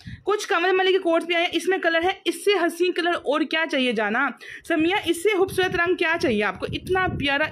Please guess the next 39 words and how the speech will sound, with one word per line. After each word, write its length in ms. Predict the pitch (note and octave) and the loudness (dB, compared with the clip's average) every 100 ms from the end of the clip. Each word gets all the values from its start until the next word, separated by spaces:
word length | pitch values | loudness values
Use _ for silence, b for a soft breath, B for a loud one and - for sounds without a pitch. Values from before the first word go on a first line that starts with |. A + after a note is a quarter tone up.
| - | -6
इतना 300 | - D#4+ E4 | -6 -4 -4
खूबसूरत, 500 | - C4 - D4 E4 B B | -4 -6 -4 -4 -4 B B
इतना 360 | E4+ E4+ F4+ F4+ D4+ | -4 0 2 2 2
रॉयल 400 | B3 B3+ C#4+ F#4+ | 2 2 4 2
सा 140 | G4 - | 0 0
कोट 260 | C4+ C#4 | 0 2
आप 180 | C4 C4+ | 0 2
लोगों 140 | C4+ | 0
के 80 | C4+ | 0
सामने 320 | D4+ C4 A#3 C#4 | 0 -2 0 0
दिखाना 320 | E4+ B3+ A#3+ | 0 0 -2
मैं 100 | B3+ | 0
अब 100 | A3+ | -2
आप 160 | A3 | -2
लोगों 100 | B3+ B3+ | -2 -2
को 60 | |
स्टार्ट 280 | C#4 A3+ G#3+ | -2 -2 -2
करती 180 | C#4+ D4+ | -2 0
हूँ। 60 | |
माशाल्लाह, 360 | B3+ A#3+ C#4 E4+ F#4+ B B | 0 0 0 0 -2 B B
One 220 | A#3 E4+ G4+ | -2 0 2
hundred 260 | G4 F4 | 0 0
sisters 300 | D4+ C4+ D#4+ | -4 -4 -2
अब 80 | D4 | 2
हमारे 240 | C#4+ A#3+ B3 | 2 0 0
साथ 320 | B3 A#3+ E4+ | -2 0 0
हैं, 180 | E4 A3 | 0 0
देख 240 | C4 C4 | -2 0
लें, 180 | E4+ C#4+ | 0 0
दिल 180 | D4 F#4 | 0 0
थाम 260 | E4+ A#3 | 0 0
लें। 160 | A3+ G#3 B B B3+ | -2 -4 B B -4
देखने 420 | F4 F4+ F#4+ A4 | -2 -2 -2 -2
से 80 | G#4 | -2
पहले 180 | F4+ F#4 | -2 -2
दिलों 220 | D#4 D#4+ | -2 -2
को 80 | F4+ | -2
थामने 300 | D4 G#3+ G#3 | -4 -4 -4
पहले। 280 | F3 F3+ | -4 -6